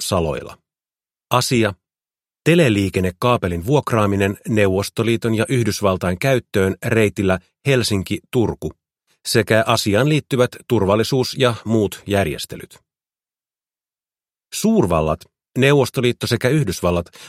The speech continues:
ovat sopimassa suorasta kaukokirjoitin yhteydestä maidensa välillä. Tarkoituksena on estää väärinkäsityksistä johtuvat kriisit, jotka saattaisivat viedä maailman sotaan.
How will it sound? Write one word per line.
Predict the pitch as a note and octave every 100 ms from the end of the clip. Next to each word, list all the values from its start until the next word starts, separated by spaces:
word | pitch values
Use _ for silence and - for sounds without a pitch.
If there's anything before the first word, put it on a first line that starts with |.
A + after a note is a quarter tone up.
| -
ovat | A2 A2 -
sopimassa | - A2+ A2+ G#2+ A2+ D3
suorasta | F3 D3 C3+ - C3+ -
kaukokirjoitin | G#2+ F#2 F#2+ B2 B2 A#2+ - A#2 -
yhteydestä | A#2+ - A2 G#2 - A#2 A#2
maidensa | A2 G2+ F2+ G2+ F2+
välillä. | E2+ C2 - _ _ _ _ _ _ _ -
Tarkoituksena | B2+ - C3+ B2 - C#3 C3+
on | C#3
estää | D#3 D#3 - A#2+
väärinkäsityksistä | C3+ D#3 A2 G2+ F#2+ F#2+ A2 - - A#2
johtuvat | A2+ - A2 -
kriisit, | - D#3 B2 A2 - - _
jotka | G#2 -
saattaisivat | G#2 G#2+ F2 A#2+ C#3+ D3 C#3
viedä | C3+ B2+
maailman | C3+ C#3 G#2 E2+ F2
sotaan. | F#2+ - - -